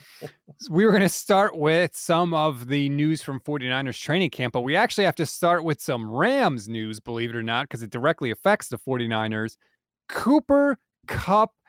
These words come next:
Speaker 2: got the bag on Wednesday. Unbelievable contract. Three years, eighty million dollars, seventy-five million dollars guaranteed.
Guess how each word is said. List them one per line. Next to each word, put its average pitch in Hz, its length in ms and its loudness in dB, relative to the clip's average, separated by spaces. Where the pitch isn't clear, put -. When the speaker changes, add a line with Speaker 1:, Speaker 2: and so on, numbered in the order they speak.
Speaker 2:
got 175 400 2
the 117 240 -8
bag 156 600 2
on 131 420 -4
Wednesday. 117 640 -2
Unbelievable 214 720 4
contract. 151 540 -2
Three 262 380 -4
years, 185 520 2
eighty 254 300 0
million 190 360 2
dollars, 151 460 2
seventy-five 220 1040 2
million 277 1000 0
dollars 180 680 2
guaranteed. 180 960 -6